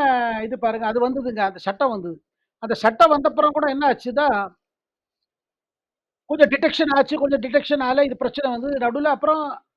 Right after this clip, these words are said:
சுப்ரீம் கோர்ட் என்ன சொன்னாங்க, சுப்ரீம் கோர்ட் இந்த மேட்டர் வந்தப்போ ஒரு நேஷனல் ரெஜிஸ்டர் ரிவைஸ் பண்ணுங்கன்னாங்க. அந்த ரிவிஷன் ரெஜிஸ்டர்ல ரிவைஸ் பண்ணும்போது என்ன ஆச்சு பாத்தீங்கன்னா, அதுல பெங்காலி முஸ்லிம்ஸும் வந்தாங்க,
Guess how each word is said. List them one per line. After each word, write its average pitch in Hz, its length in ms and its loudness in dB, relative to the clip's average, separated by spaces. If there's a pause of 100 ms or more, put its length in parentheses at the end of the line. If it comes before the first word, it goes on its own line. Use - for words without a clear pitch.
(720)
சுப்ரீம் 349 320 -2
கோர்ட் 311 260 6
என்ன 285 260 -2
சொன்னாங்க, 262 380 -4
சுப்ரீம் 294 360 -8
கோர்ட் 262 220 -2
இந்த 240 140 -6
மேட்டர் 254 320 -4
வந்தப்போ 226 280 -8
ஒரு 311 140 -8
நேஷனல் 269 400 -2
ரெஜிஸ்டர் 262 400 -2
ரிவைஸ் 285 320 0
பண்ணுங்கன்னாங்க. 202 600 -4 (720)
அந்த 285 160 8
ரிவிஷன் 311 460 6
ரெஜிஸ்டர்ல 302 640 0
ரிவைஸ் 254 360 2
பண்ணும்போது 277 460 -2
என்ன 247 160 -4
ஆச்சு 247 260 -2
பாத்தீங்கன்னா, 220 520 -8 (540)
அதுல 269 300 4 (400)
பெங்காலி 254 420 2
முஸ்லிம்ஸும் 269 520 -2
வந்தாங்க, 247 300 -4